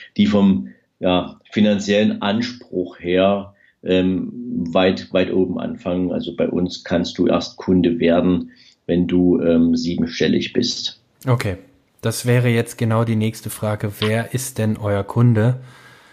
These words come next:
Speaker 2: Ähm, also das heißt, wir reden von Menschen, die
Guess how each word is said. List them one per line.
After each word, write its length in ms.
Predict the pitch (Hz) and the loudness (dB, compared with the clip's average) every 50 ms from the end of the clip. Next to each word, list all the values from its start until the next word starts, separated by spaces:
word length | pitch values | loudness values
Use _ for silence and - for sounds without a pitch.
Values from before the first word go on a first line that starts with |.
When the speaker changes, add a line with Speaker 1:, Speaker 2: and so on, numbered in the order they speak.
| _ _ _ _ _ _ _ - - | _ _ _ _ _ _ _ -14 -8
Speaker 2:
Ähm, 360 | 117 107 107 104 104 104 104 | -4 -4 -2 -2 -2 -4 -4
also 180 | - 107 104 120 | -4 -4 -2 -2
das 160 | 113 - - | -2 0 0
heißt, 260 | 117 123 123 123 - | 2 2 0 0 0
wir 120 | - 110 104 | -2 0 2
reden 240 | 113 117 120 120 123 | 4 4 4 2 2
von 180 | - 113 104 | 0 -2 0
Menschen, 460 | 98 101 104 107 - - 120 113 104 | 0 0 0 0 -2 -2 -2 -2 -2
die 400 | - 104 98 101 101 98 95 87 | -2 -2 -2 0 0 -2 -2 -4